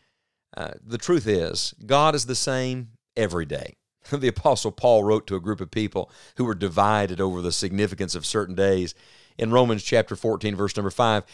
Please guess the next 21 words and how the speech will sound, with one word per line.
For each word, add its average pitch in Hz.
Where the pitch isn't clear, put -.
he 147
said, 135
"One 180
man 131
esteemeth 123
the 117
one 123
day 117
above 110
another, 110
another 135
esteemeth 127
every 131
day 135
alike. 135
Let 120
every 180
man 147
be 120
fully 147
persuaded 120